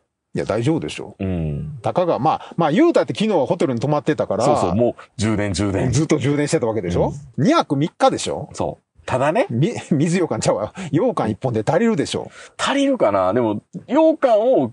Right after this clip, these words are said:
Speaker 2: うん、変の嫌だから、
Speaker 1: うん。
Speaker 2: とりあえず今、あの、まあ、一万アンペアのやつを一個今、充電潰してるところなんですけどね。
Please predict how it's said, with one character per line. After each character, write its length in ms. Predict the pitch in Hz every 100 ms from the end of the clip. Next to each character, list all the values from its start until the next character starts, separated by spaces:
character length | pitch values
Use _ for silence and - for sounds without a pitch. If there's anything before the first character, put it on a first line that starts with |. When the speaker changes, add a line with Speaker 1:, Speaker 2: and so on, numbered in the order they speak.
| -
Speaker 2:
う 40 |
ん、 240 | 123 123 131
変 240 | - 196
の 100 | 143
嫌 180 | 110 135
だ 100 | 95
か 140 | -
ら、 240 | 87 90 113
Speaker 1:
う 40 |
ん。 140 | 117 82 - - - _ -
Speaker 2:
と 60 |
り 60 | 208
あ 20 |
え 40 | 156
ず 100 | 101
今、 320 | 90 87 82
あ 60 |
の、 600 | 78 76 76 82 78 - 87
ま 140 | 90
あ、 40 |
一 220 | 87 107 104
万 160 | 98
ア 40 | 95
ン 80 |
ペ 160 | - 90
ア 100 | 73
の 120 | 73
や 80 | 73
つ 180 | - 80
を 280 | 78 73 69 _
一 140 | 90 82
個 120 | -
今、 400 | 67 67 67 65 -
充 200 | 85 73
電 300 | 73 78 - -
潰 140 | 85
し 80 | -
て 60 |
る 60 | 73
と 60 | 78
こ 80 |
ろ 60 | 67
な 60 | -
ん 20 |
で 40 |
す 60 | -
け 80 | -
ど 60 |
ね。 140 | 123